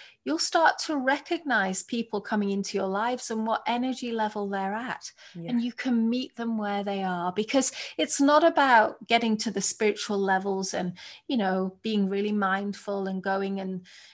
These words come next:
Speaker 1: retreating to India and sitting under a Bodhi tree. That's not what this is. But it is about getting out of survival at the very lower levels of energy, 'cause that's a painful place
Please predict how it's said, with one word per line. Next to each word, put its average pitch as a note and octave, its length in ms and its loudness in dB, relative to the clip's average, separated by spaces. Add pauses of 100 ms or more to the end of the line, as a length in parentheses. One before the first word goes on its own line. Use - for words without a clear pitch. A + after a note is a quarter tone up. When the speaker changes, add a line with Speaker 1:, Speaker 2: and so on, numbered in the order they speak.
(140)
Speaker 1:
retreating A3 560 -4
to - 180 -6
India G3 460 0
and G3 160 -2
sitting G#3 340 -2
under F#3 220 -2
a G#3 60 -4
Bodhi A#3+ 360 2
tree. - 480 -10 (240)
That's - 240 -6
not D#4+ 160 0
what C4 180 -2
this A#3 200 -6
is. - 540 -2 (680)
But C4+ 120 0
it C4+ 100 4
is D4+ 200 2
about C#4 340 2
getting A#3+ 280 0
out A3 180 0
of G3+ 80 -6
survival G3+ 720 0
at - 80 -8
the F#3+ 60 -8
very F#3+ 300 -2
lower F#3+ 300 0
levels F#3 380 -2
of F3+ 80 -4
energy, G#3 320 -2
'cause - 180 -8
that's - 240 0
a C#4+ 60 -2
painful A3 520 -4
place F#3+ 380 -2